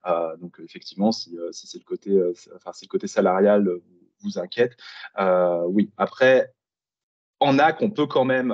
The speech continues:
euh, avoir des salaires qui approchent, euh, un salaire classique de vétérinaire, euh, chien-chat. Euh, ça, ça dépend un petit peu du type de structure dans laquelle vous allez, euh, vous allez travailler. Et puis, euh, et voilà.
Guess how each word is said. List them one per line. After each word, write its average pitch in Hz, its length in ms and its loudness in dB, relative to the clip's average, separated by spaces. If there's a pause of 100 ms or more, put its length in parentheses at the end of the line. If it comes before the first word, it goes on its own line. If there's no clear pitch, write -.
(120)
euh, 101 180 0
avoir 120 320 0
des 113 100 -4
salaires 120 400 0
qui - 260 -20
approchent, - 680 -4 (380)
euh, 90 480 0
un 104 120 -6
salaire 104 360 0
classique 107 500 -4
de 95 120 -4
vétérinaire, 95 680 -2
euh, 78 200 -10 (840)
chien-chat. - 520 -2 (420)
Euh, 87 360 0
ça, - 140 -6
ça 95 140 -2
dépend 92 320 2
un 98 80 2
petit 101 140 -14
peu 104 240 0
du 95 120 -2
type - 220 -14
de 110 80 2
structure 104 380 -6
dans 101 100 0
laquelle 95 320 -2
vous 95 220 -8
allez, 92 240 0
euh, 90 280 -4
vous 101 240 -6
allez 95 120 2
travailler. 95 600 2
Et 107 60 0
puis, - 240 -18 (520)
euh, 85 260 -2
et 95 80 0
voilà. 87 320 0